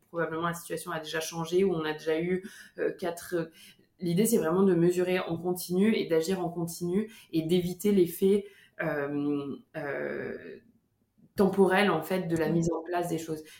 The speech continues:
Speaker 1: L'idée, c'est vraiment de se dire comment est-ce qu'on transforme l'organisation et la culture, euh, pour que la santé mentale devienne un, une priorité stratégique majeure.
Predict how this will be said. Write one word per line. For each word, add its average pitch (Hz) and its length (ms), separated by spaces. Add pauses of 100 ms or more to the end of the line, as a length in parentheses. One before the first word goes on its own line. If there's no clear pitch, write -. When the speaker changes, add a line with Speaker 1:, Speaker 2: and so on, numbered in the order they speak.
Speaker 1:
L'idée, 170 180
c'est 196 140
vraiment 170 340
de 180 160
se 160 100
dire 196 340 (220)
comment 185 260
est-ce 202 120
qu'on 165 160
transforme 180 540
l'organisation 165 800 (220)
et 196 100
la 180 100
culture, 185 600 (380)
euh, - 160 (100)
pour 202 240
que 185 80
la 160 80
santé 165 260
mentale 160 280
devienne 165 260
un, 139 580
une 147 200
priorité 160 640
stratégique 160 480
majeure. 147 320